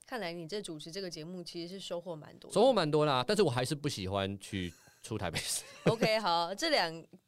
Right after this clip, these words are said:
Speaker 1: 个还是两件事情。
Speaker 2: 这两件事情嘛，
Speaker 1: 要分开来谈的。
Speaker 2: 对不对？是，是，是，是。
Speaker 1: 好，这样看起来你就是走一步算一步的人啊，而且算是真的还蛮幸运的。你都没有什么人生的大目标想要完成吗？
Speaker 2: 我希望可以在舞台上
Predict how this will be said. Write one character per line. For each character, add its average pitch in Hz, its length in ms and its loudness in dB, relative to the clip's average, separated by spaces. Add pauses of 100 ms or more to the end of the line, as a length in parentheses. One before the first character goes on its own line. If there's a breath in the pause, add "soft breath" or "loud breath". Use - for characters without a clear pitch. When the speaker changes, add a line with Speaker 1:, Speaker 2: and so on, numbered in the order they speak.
(120)
Speaker 1:
个 196 120 -2
还 185 140 -2
是 220 180 -2
两 170 220 -4
件 190 180 -2
事 190 140 -4
情。 - 80 -10
Speaker 2:
这 359 100 6
两 226 200 4
件 247 140 0
事 233 140 -8
情 214 160 -2
嘛， 269 60 2
Speaker 1:
要 277 60 4
分 269 240 2
开 254 160 0
来 170 160 0 (100)
谈 69 100 -6
的。 151 80 -8
Speaker 2:
对 113 80 -2
不 95 80 -4
对？ 90 100 -6
是， - 0 -
是， 82 180 -8
是， 73 180 -14
是。 - 160 -16
Speaker 1:
好， 143 180 -8 (140)
这 - 100 -8
样 359 100 -2
看 320 140 -6
起 208 100 -10
来 165 80 -6
你 160 60 -10
就 214 60 -12
是 294 200 -6
走 175 140 -8
一 156 60 -8
步 214 140 -14
算 233 200 -10
一 175 60 -10
步 190 100 -16
的 180 140 -6
人 147 240 -12
啊， 147 100 -14
而 214 80 -10
且 226 140 -8
算 240 240 -10
是 208 220 -8 (260 loud breath)
真 294 160 -4
的 320 80 -6
还 165 140 -10
蛮 143 200 -12
幸 160 280 -8
运 156 100 -12
的。 151 80 -14
你 175 140 -8
都 262 100 -4
没 381 80 -2
有 359 80 -4
什 208 100 -8
么 170 140 -6
人 156 180 -6
生 226 140 -8
的 208 100 -6
大 185 200 -6
目 190 160 -8
标 170 180 -6
想 156 160 -12
要 170 80 -14
完 151 180 -12
成 - 200 -14
吗？ - 240 -16
Speaker 2:
我 143 260 4
希 202 300 0
望 226 260 6 (100)
可 139 200 4
以 95 500 0
在 151 220 2
舞 101 180 -6
台 98 220 0
上 113 280 0